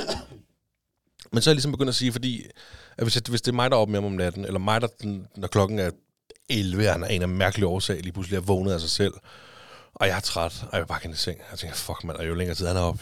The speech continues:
jo mindre søvn får jeg, og jeg skal op på arbejde, alt det der får rigtig ondt af sig selv, ikke også? Så,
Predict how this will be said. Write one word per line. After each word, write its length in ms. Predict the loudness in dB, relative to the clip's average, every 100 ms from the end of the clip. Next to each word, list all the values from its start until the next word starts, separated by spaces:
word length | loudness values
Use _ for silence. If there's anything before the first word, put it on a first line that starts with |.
| -6
jo 180 | -4 -4
mindre 340 | -4 -6 -4 -4
søvn 220 | -6 -6
får 160 | -4
jeg, 220 | 0 0 -2
og 80 | -4
jeg 80 | -4
skal 140 | -4 -8
op 100 | -6
på 100 | -4
arbejde, 280 | -4 -4
alt 80 | -8
det 80 | -8
der 100 | -10
får 180 | -8 -4
rigtig 160 | -4
ondt 120 | -4 -8
af 60 |
sig 120 | -10
selv, 200 | -10 -8
ikke 140 | -6 -6
også? 120 | -8 -14 -20 -20 -20 -20 -20 -20 _ _ -2
Så, 280 | 2 4